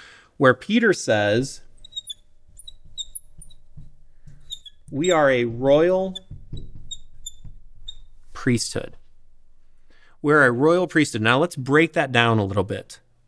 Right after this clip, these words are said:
What does it mean to be a royal priesthood? Well, what that means is if you're a royal priest,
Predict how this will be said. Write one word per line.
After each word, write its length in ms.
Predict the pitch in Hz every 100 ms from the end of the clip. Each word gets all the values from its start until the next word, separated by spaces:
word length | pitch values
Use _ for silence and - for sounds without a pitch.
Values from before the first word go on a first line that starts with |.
| _ _
What 120 | 143 165
does 120 | 208
it 100 | 156
mean 180 | 147 147
to 60 |
be 200 | 123 127
a 80 | 113
royal 720 | 107 107 127 139 123 98 92 _ _
priesthood? 520 | - 98 - - - _ _ _ _ _ _ - - - - -
Well, 160 | 185 190
what 180 | 214 311
that 180 | 277
means 320 | 170 208 214 131
is 300 | 107 117 - _ -
if 160 | 127 139
you're 160 | 226
a 40 | 156
royal 500 | 123 175 214 220 214
priest, 580 | - 170 240 - -